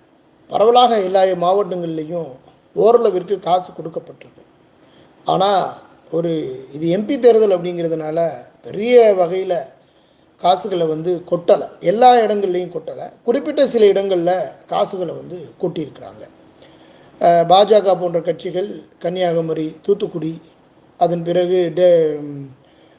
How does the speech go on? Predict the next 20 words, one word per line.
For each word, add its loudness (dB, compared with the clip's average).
கொங்கு 2
மண்டலம், -2
கொங்கு 0
மண்டலத்தில் 0
முழுவதும் 0
காசுகளை 0
அள்ளி -4
அரைச்சிருக்கிறாங்க. -10
சென்னையில 4
மில-, -2
வட 4
சென்னை, -4
தென் -6
சென்னை, -6
மத்திய -4
சென்னை -10
போன்ற -6
பகுதிகளில் -4
காசுகளை -4
இறக்கியிருக்கிறாங்க. -14